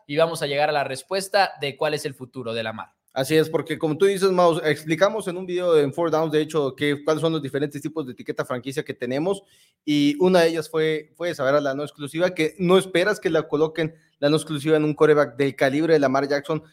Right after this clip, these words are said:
Speaker 2: Es un quarterback de veintiséis años, quien ganó un, un, un M V P en, de manera unánime
Speaker 1: Así
Speaker 2: hace,
Speaker 1: es.
Speaker 2: hace, hace ya tres temporadas, y de alguna, por alguna extraña razón,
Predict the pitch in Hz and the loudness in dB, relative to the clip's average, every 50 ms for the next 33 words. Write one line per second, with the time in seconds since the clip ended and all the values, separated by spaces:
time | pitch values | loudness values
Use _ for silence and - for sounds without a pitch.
0 | _ - 139 151 151 151 165 151 151 147 135 139 135 139 131 - 131 117 151 151 | _ -8 -6 -6 -2 2 4 4 4 4 0 -4 -10 -12 -12 -14 -14 -10 -8 -4
1 | 139 - 143 143 151 151 151 147 - _ _ _ _ - 151 151 147 143 139 147 | 0 2 2 2 2 0 -2 -2 -6 _ _ _ _ -4 -2 0 2 2 2 2
2 | 156 165 165 165 160 160 165 165 160 156 151 156 160 156 151 151 - - 160 160 | 2 2 2 2 0 -2 -2 -4 -2 -2 0 0 0 0 -2 -4 -2 0 2 2
3 | 156 151 143 - - 143 135 139 135 131 135 147 151 156 151 147 143 139 139 139 | 2 2 0 -4 -4 -4 -2 0 0 2 2 4 6 6 6 4 0 -4 -6 -6
4 | 143 151 160 160 156 160 131 165 - _ _ _ _ - 120 127 - 143 139 135 | -6 -6 -6 -6 -4 -4 -6 -8 -10 _ _ _ _ -10 -10 -8 -6 -4 -2 -2
5 | 139 135 - - 135 143 - 156 151 147 143 - 151 147 - 156 143 135 - 135 | -2 -2 -4 -6 -8 -8 -8 -6 -6 -6 -6 -8 -10 -10 -10 -10 -12 -10 -8 -6
6 | 135 139 147 156 151 156 156 135 131 127 135 151 165 165 160 165 165 - 147 143 | -4 -2 -2 -2 -4 -4 -8 -10 -10 -8 -6 -4 -2 -2 -2 -4 -6 -6 -8 -6
7 | 139 139 156 165 170 156 147 - - - - 143 156 160 151 131 120 - 151 165 | -6 -4 -2 0 0 0 -2 -4 -10 -12 -10 -8 -4 -4 -4 -4 -4 -6 -8 -8
8 | 180 180 | -8 -10